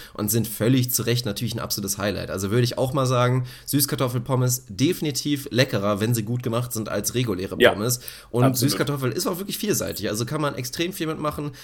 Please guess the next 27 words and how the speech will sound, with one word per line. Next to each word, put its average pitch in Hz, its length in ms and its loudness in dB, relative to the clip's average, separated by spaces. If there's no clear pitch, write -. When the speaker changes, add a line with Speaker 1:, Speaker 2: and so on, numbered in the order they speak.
Speaker 1:
Ich 156 220 -4
mache 151 180 -2
mir 147 140 -2
auch 131 160 -4
extrem 165 480 -2
gerne 175 240 0
immer 165 220 2
so 147 180 2
ein 143 220 -4
Chili 190 460 2
sin 180 300 4
Carne 190 420 0
dann 196 160 0
quasi 190 420 0
mit 180 200 -2
einer 185 80 2
Süßkartoffel, 180 640 -4
schön 175 260 0
scharf, 165 380 -2
schmeckt 151 240 -2
sehr, 147 160 2
sehr 147 100 0
geil, 143 300 2
rein 139 240 2
auch 147 180 -2
als 123 280 0
Süßkartoffelmus 135 960 0